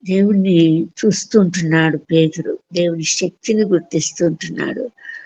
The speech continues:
After all, తను ఎంత ఒక జాలరి, ఒక జాలరి, చేపలు పట్టుకొని జీవించేటటువంటి వృత్తి కలిగినటువంటి వాడు.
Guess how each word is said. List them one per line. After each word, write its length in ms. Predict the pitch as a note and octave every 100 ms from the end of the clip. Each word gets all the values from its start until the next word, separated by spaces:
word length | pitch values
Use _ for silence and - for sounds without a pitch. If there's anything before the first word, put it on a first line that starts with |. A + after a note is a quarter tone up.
| - _ A#3 G3+
After 320 | - A3+ G#3+
all, 180 | G3+ G3+
తను 180 | F3
ఎంత 540 | E3+ E3+ F#3+ G3 F3+ - -
ఒక 160 | E3 D#3+
జాలరి, 760 | F3 E3+ E3+ E3+ E3 D#3 - - _ _ _ _ _ _ _ _ _ _ _ _ _ _ _ _ _ _ _ _ F3
ఒక 120 | F3
జాలరి, 640 | D#3 E3+ E3 D#3 - - - -
చేపలు 360 | - G3 G3+ E3+
పట్టుకొని 580 | F#3+ E3+ F#3+ E3+ E3 - - -
జీవించేటటువంటి 1300 | F#3+ E3+ E3 D3+ E3+ - - - - F3+ D#3+ D#3 -
వృత్తి 400 | - E3+ F3+ G#3+
కలిగినటువంటి 880 | - - - - - - - - -
వాడు. 300 | - - A#4